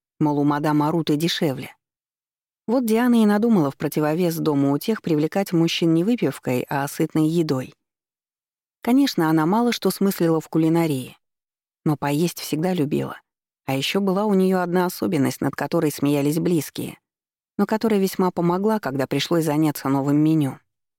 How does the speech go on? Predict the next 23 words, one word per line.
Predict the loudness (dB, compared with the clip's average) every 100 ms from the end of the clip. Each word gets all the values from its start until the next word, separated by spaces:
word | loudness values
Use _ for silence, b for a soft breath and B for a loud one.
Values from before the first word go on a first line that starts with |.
| _ _ _ _ _ _ _ _ _
Диана | -2 2 2 2
любила | 2 2 2 2
разглядывать | 2 0 0 0 2 2 0 -2
и | -2 0
изучать | 0 0 0 -2 -2
то, | -4
что | -4 -2
ест. | -2 -2 -6 -10 -20 _ _ _
Она | 0 2
не | 2
знала, | 2 0 0
как | -2 -8 -4
приготовить | -2 -2 0 0 0 0
блюдо, | 0 0 2
но | 2
могла | 2 0 0 2
назвать, | 0 0 -2 -2
из | -4
чего | -4 -2 0
оно | 0 0
состоит. | -6 -6 -6 -6 -8 _ _ _ _ _ _ _ _ _ _
Например, | -2 2 2 4
ей | 2 2